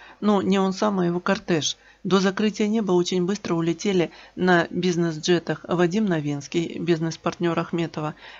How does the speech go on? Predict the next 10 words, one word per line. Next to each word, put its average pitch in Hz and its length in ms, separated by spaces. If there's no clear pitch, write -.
представители 190 680
так 175 180
называемого 175 720
«крыла 180 500
Левочкина» 170 880
в 170 160
О 175 80
П 175 140
З 175 180
Ж 175 240